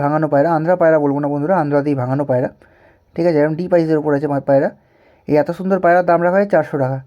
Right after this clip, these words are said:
চারশো টাকাটা কিন্তু বন্ধুরা ফিক্স, এর থেকে কম আমরা করতে পারবো না, কারণ চারশো টাকার মধ্যে পায়রা দিচ্ছি, তাও এরকম স্ট্যান্ডিং, এরকম কোয়ালিটির পায়রা আপনারা নিয়ে গিয়ে ওড়াতে পারবেন। দেখুন পায়রার কোয়ালিটি, ফিক্স দাম রাখা হয়েছে মাত্র চারশো টাকা। দেখুন পায়রার কোয়ালিটি ভালো করে শখ করুন বন্ধুরা,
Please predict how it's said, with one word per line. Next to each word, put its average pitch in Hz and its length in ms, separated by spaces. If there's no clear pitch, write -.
চারশো 147 220
টাকাটা 180 260
কিন্তু 190 220
বন্ধুরা 185 220
ফিক্স, 151 200
এর 147 120
থেকে 175 200
কম 151 180
আমরা 156 180
করতে 139 200
পারবো 151 180
না, 180 80
কারণ 170 180
চারশো 131 220
টাকার 156 240
মধ্যে 160 220
পায়রা 143 200
দিচ্ছি, 147 180
তাও 151 200
এরকম 143 240
স্ট্যান্ডিং, 147 300
এরকম 151 240
কোয়ালিটির 139 340
পায়রা 143 220
আপনারা 151 200
নিয়ে 139 120
গিয়ে 147 120
ওড়াতে 143 240
পারবেন। 143 280
দেখুন 147 220
পায়রার 135 260
কোয়ালিটি, 135 300
ফিক্স 196 280
দাম 160 160
রাখা 156 140
হয়েছে 175 220
মাত্র 156 140
চারশো 147 300
টাকা। 131 140
দেখুন 147 220
পায়রার 135 260
কোয়ালিটি 135 260
ভালো 135 140
করে 139 160
শখ 131 180
করুন 143 180
বন্ধুরা, 147 200